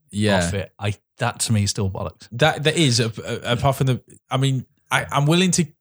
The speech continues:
Speaker 1: give it a go 'cause it's, we, we're living in a world where someone's dressed as a bat and someone's dressed as a
Speaker 2: Yeah.
Speaker 1: clown. So, but it's just the bit where after he shoots, like, five blocks, he just looks at one and goes, "Yeah, that's the one."
Speaker 2: Yeah,
Speaker 1: Like,
Speaker 2: that doesn't make any
Speaker 1: <laughs>
Speaker 2: sense to me,
Speaker 1: yeah,
Speaker 2: yeah.
Speaker 1: that, that's the bit where I kinda lose that scene.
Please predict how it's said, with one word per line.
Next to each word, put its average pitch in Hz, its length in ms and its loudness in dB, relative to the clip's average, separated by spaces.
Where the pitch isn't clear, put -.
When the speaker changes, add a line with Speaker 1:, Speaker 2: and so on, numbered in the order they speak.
Speaker 1:
give 160 220 2
it 143 100 4
a 147 40 4
go 127 240 4
'cause 110 140 -2
it's, 110 140 -2
we, 117 200 -2
we're 120 160 0
living 127 260 2
in 117 60 0
a 110 60 0
world 113 240 2
where 113 80 0
someone's 117 220 -2
dressed 110 200 -2
as 107 80 -6
a 104 40 -6
bat 107 220 0
and 98 80 -4
someone's 101 200 -8
dressed 110 180 -6
as 104 100 -4
a 135 60 0
Speaker 2:
Yeah. 104 80 -2
Speaker 1:
clown. 92 320 -2
So, 113 300 -4
but 123 260 0
it's 127 160 0
just 147 160 4
the 160 60 2
bit 143 180 2
where 127 180 4
after 123 280 0
he 123 40 2
shoots, 131 320 0
like, 113 140 0
five 117 280 0
blocks, 117 280 -2
he 110 80 0
just 110 180 0
looks 120 220 0
at 107 80 0
one 104 100 2
and 98 60 0
goes, 92 160 2
"Yeah, 107 100 2
that's 92 160 0
the 90 80 -2
one." 82 240 -6
Speaker 2:
Yeah, 165 180 0
Speaker 1:
Like, 113 140 -2
Speaker 2:
that 160 140 0
doesn't 160 120 0
make 151 120 -2
any 143 100 -2
Speaker 1:
<laughs> - 0 -
Speaker 2:
sense 147 260 2
to - 100 0
me, 110 100 0
Speaker 1:
yeah, - 80 4
Speaker 2:
yeah. 143 100 4
Speaker 1:
that, 147 240 0
that's 151 260 2
the 135 100 -2
bit 117 160 -2
where 113 100 2
I 117 160 2
kinda 113 220 2
lose 113 260 4
that 107 180 2
scene. 98 360 -2